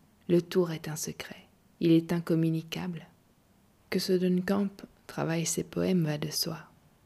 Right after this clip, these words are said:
Que la meilleure part de son œuvre soit le fruit de ce travail n'est pas certain.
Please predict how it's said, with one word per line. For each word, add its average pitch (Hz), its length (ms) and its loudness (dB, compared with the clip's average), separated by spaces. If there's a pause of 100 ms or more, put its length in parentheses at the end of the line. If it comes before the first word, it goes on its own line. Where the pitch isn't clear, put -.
(140)
Que 180 80 4
la 180 120 8
meilleure 196 360 8
part 190 340 2
de 165 80 0
son 175 340 2
œuvre 175 280 2
soit 160 200 -2
le 170 120 0
fruit 185 440 -2
de 156 120 -2
ce 156 160 -4
travail 196 460 -2
n'est 180 120 0
pas 190 140 -4
certain. - 420 -12